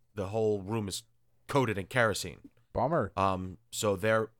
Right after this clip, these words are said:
Speaker 1: their backup plan was if this guy goes apeshit and, and starts, you know, trying to kill you or whatnot, we're gonna go in, throw some flashbangs, and just take care of the whole situa-, you can't do that, 'cause that'll just burn every,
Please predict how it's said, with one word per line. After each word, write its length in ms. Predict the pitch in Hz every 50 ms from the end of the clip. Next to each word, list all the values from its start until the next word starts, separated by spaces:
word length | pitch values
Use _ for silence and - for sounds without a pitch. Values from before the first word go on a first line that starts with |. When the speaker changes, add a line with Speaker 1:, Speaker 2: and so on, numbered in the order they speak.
| _ _ _
Speaker 1:
their 220 | 107 101 117 117 104
backup 500 | 90 - 107 117 117 - 147 - - -
plan 320 | - 151 143 151 151 139
was 160 | 120 107 -
if 180 | - 101 - -
this 200 | - 107 - -
guy 160 | 127 123 123
goes 180 | 107 117 98 -
apeshit 460 | - 113 110 110 - - 147 151 -
and, 140 | - 95 - - - - -
and 140 | 90 82 -
starts, 380 | - - 107 98 95 - - - _ _ _ _ _ _ _ -
you 60 | 101
know, 140 | 87 82 82
trying 240 | - - 110 101 92
to 40 |
kill 260 | - - - 131 135 147
you 120 | 147 156
or 60 | 151 147
whatnot, 280 | 156 135 151 151 -
we're 120 | 104 113 110
gonna 160 | 117 107 101
go 180 | 113 110 113
in, 280 | 120 120 117 117 113 - -
throw 120 | 117 104
some 260 | - - 98 92 87
flashbangs, 840 | - - 123 123 117 117 107 - - 117 117 113 113 110 110 104 95
and 120 | 95 82 - _ _ _ _ _
just 200 | - 101 - - - _ _ _
take 180 | - 135 117 -
care 100 | 120 110
of 80 | 104
the 80 | 101 98
whole 120 | 107 107
situa-, 300 | 95 - 95 - 95 -
you 60 | 92 -
can't 260 | - 135 120 104 -
do 140 | 120 113 104
that, 260 | 110 113 113 110 - _ - - _ _ _
'cause 140 | - 92 87
that'll 240 | 101 101 98 98 95
just 240 | - 98 90 - -
burn 220 | 92 92 87 85
every, 240 | 85 78 85 82